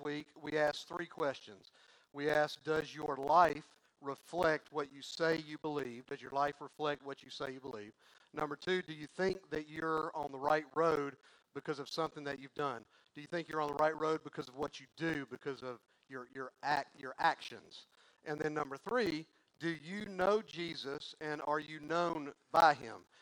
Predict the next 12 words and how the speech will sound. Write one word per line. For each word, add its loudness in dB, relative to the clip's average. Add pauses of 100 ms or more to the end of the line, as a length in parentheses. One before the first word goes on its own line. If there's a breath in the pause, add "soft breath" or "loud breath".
(100)
And 0
that 8
was -2
the -2
ultimate 0
question -2
that, -4 (180)
that -6
we -10 (240)
addressed -2
last -6
week. -10